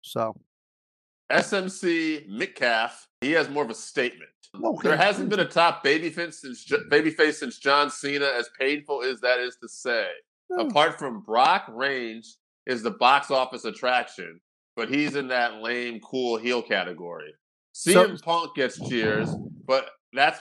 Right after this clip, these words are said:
Speaker 2: per numbers, doesn't really move the needle in a way that top baby faces should. So he's challenging top baby
Speaker 1: Doesn't move the needle.
Speaker 2: That's what he's saying.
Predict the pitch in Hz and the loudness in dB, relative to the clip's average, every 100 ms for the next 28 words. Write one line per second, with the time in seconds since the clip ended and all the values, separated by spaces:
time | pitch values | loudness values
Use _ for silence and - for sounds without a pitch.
0 | - 147 120 127 131 120 113 107 127 131 | -6 -4 -2 -2 -2 -4 -4 0 0 0
1 | 135 131 120 120 123 117 107 110 120 110 | -4 -2 0 0 -2 -4 -6 -4 -2 -2
2 | 104 101 101 104 98 98 - 110 95 - | -4 -6 0 0 0 -4 0 0 0 -4
3 | 113 120 113 113 107 104 95 - 107 87 | -4 -4 -6 -4 -6 -8 -14 -4 -4 -4
4 | 101 170 - - 185 208 190 139 127 113 | -4 -4 -4 0 4 4 2 -4 -10 0
5 | 131 127 - 135 143 120 - 170 214 240 | 2 2 2 -4 -4 -4 4 6 6 0
6 | 226 175 170 196 165 175 165 180 202 127 | -4 0 2 2 0 -2 0 -2 -2 -2
7 | 95 - _ _ _ _ _ _ _ - | -4 -16 _ _ _ _ _ _ _ -20
8 | - - - - - - 90 | -16 -12 -10 -8 -6 -6 -8